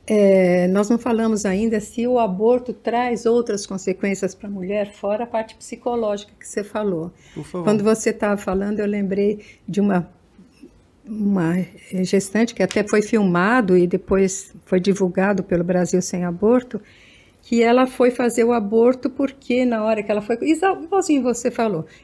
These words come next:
Speaker 1: ela foi consultada, disseram, corre, não, é anencefalo, já autorizaram na hora, ela já foi. Na hora que nasceu, ela ouviu a, a médica falando, é, "Tá vivo, tá vivo, tá vivo."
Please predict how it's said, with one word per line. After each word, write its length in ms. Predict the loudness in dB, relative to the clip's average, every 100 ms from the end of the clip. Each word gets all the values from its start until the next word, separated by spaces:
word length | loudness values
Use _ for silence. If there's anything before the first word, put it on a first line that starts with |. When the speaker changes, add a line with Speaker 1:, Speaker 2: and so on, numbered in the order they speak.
| -4
Speaker 1:
ela 140 | -2
foi 160 | 0 -2
consultada, 600 | -2 -2 -2 -2 -2 -2
disseram, 360 | -2 -2 0
corre, 500 | -2 0 4 4 6
não, 280 | 6 6 4
é 200 | 2 2
anencefalo, 580 | 0 -4 -2 0 0 0
já 400 | 2 2 4 2 0
autorizaram 680 | 0 0 0 2 2 0 -2
na 160 | -4
hora, 200 | -2 0
ela 160 | 0 -2
já 140 | -4
foi. 300 | -2 -2 -2 -6 _ _ _ _ _
Na 120 | 2 4
hora 120 | 4
que 120 | 2
nasceu, 760 | 0 0 -2 2 4 6 4 -2 -14 _ _ _
ela 240 | 2 4 4
ouviu 520 | 4 4 4 4 2
a, 240 | -2 -4 -2 0
a 40 |
médica 420 | 2 2 0 0 -2
falando, 540 | 0 0 2 0 -4 -8 _ _ _ _ _ _ _ _
é, 400 | -4 0 0 0
"Tá 140 | -2 2
vivo, 460 | 6 8 8 6 2
tá 160 | 2
vivo, 420 | 4 8 8 6 2
tá 180 | 0
vivo." 500 | 2 4 4 2 -4